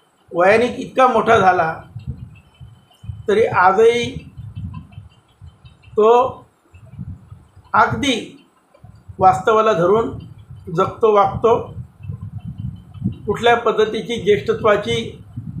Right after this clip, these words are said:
मोठेपणाची शेकी हा काही अभिनेता मिरवत नाही. सार्वजनिक आणि सामाजिक कार्यक्रमामध्ये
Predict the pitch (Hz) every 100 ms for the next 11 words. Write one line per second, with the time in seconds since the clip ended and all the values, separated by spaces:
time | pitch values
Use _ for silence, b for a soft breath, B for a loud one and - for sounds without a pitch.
0 | - - - - - - - 180 - 226
1 | 226 208 214 - 226 220 214 - - _
2 | _ _ _ _ _ _ _ _ - -
3 | 226 220 269 240 214 226 226 226 - -
4 | 185 196 202 214 185 185 196 214 202 180
5 | 202 190 170 - - _ _ _ - -
6 | - - - - - _ _ _ - 185
7 | 196 202 226 233 214 208 165 190 190 202
8 | 214 214 202 202 214 208 214 214 220 214
9 | 202